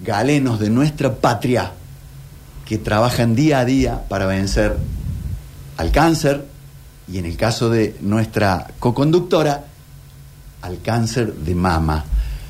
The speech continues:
Bienvenida, doctora Florencia Pérez Jiménez.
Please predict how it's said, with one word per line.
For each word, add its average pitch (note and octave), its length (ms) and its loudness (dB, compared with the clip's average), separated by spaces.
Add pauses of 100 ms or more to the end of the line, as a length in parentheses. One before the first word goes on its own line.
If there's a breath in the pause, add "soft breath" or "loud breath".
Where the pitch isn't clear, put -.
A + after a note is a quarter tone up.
(360 loud breath)
Bienvenida, G2 800 2 (160)
doctora F#2 680 0 (260)
Florencia G#2+ 540 0
Pérez A#2+ 340 0
Jiménez. G#2+ 560 -2